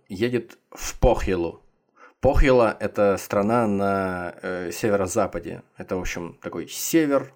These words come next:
брутальный такой холодный край, где живут, э, всякие страшные колдуны. Об этом мы тоже еще поговорим. Э,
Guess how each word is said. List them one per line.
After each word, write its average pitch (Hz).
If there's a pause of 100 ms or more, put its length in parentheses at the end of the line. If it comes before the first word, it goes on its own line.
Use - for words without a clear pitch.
брутальный 98
такой 87
холодный 98
край, 120
где 101
живут, 95
э, 87 (120)
всякие 95
страшные 92
колдуны. 92 (760)
Об 85
этом 90
мы 85
тоже 85
еще -
поговорим. 190
Э, 95